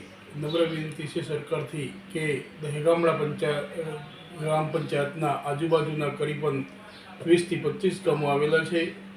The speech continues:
વત્તા દહેગામડામાં બેંકમાં કનેક્ટિવિટી માટે કાયમ પ્રોબ્લેમ એવા રહે છે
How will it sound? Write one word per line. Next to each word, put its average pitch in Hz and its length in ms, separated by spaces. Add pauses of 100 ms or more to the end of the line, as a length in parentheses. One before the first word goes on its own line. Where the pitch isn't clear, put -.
(220)
વત્તા 160 320 (200)
દહેગામડામાં 151 720 (540)
બેંકમાં 160 480
કનેક્ટિવિટી 165 540
માટે 151 440
કાયમ 165 260
પ્રોબ્લેમ 151 360
એવા 156 220
રહે 160 100
છે 143 260